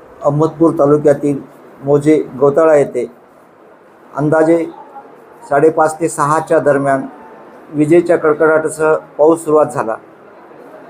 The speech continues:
त्यामुळे गौताळा येथे वीज पडली व या गोष्टीची कल्पना ग्रामस्थांनी आम्हाला फोनवरून आगाऊ दिल्यामुळे ग्रामीण रुग्णालय अहमदपूर येथील व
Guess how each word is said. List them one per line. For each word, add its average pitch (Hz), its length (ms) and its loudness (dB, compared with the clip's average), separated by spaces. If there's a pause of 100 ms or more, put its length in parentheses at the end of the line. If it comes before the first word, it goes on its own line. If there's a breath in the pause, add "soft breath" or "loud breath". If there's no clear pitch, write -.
(380)
त्यामुळे 170 380 4
गौताळा 170 400 2
येथे 175 440 0
वीज 180 340 -4 (260)
पडली 147 300 -2 (500)
व 156 140 4
या 185 440 2 (640)
गोष्टीची 185 560 -2
कल्पना 165 540 0 (1000)
ग्रामस्थांनी 175 600 0
आम्हाला 175 480 2 (540)
फोनवरून 180 300 2
आगाऊ 175 500 2 (140)
दिल्यामुळे 170 500 0 (680)
ग्रामीण 180 260 2
रुग्णालय 180 380 4
अहमदपूर 175 440 2
येथील 175 360 2 (1400)
व 170 200 4